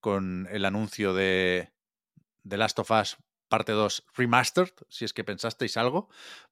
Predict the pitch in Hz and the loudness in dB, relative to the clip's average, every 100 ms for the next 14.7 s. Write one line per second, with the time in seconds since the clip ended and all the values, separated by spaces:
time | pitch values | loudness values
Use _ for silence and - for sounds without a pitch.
0 | _ - 120 110 - 113 104 95 92 92 | _ 4 6 4 4 4 6 4 0 -4
1 | 110 113 120 123 113 120 143 139 160 - | -2 0 2 2 2 2 4 2 0 -4
2 | 101 104 - 101 101 98 98 90 - - | -8 -8 -2 0 2 4 2 0 -6 -4
3 | 113 87 104 131 147 185 _ - - - | -4 0 6 6 6 2 _ -20 -20 -20
4 | _ _ _ - 95 85 - _ _ _ | _ _ _ -12 -10 -10 -14 _ _ _
5 | _ _ 117 117 95 117 107 - - - | _ _ 0 2 4 6 6 2 -8 -14
6 | _ _ _ - 101 107 107 120 120 117 | _ _ _ -16 -8 -4 -2 2 2 4
7 | - 120 123 123 117 - - - 117 117 | 4 2 4 6 4 0 -8 -4 0 0
8 | 120 117 113 98 120 113 127 117 101 131 | 4 4 4 2 0 2 -2 -4 -4 -4
9 | 113 87 - _ _ _ _ _ _ 101 | -4 -8 -14 _ _ _ _ _ _ -10
10 | 104 101 120 120 135 123 104 92 110 107 | -8 -2 0 2 6 6 4 -2 -2 0
11 | 113 107 104 123 87 78 _ - 80 - | -2 -2 4 4 2 -6 _ -16 -16 -10
12 | 87 82 76 _ _ _ - - - - | -10 -10 -12 _ _ _ -14 -14 -10 -10
13 | - 101 107 113 113 104 101 - - 127 | -6 -4 0 4 6 4 0 -8 -8 -6
14 | 113 107 120 117 113 120 | -4 -2 2 2 4 4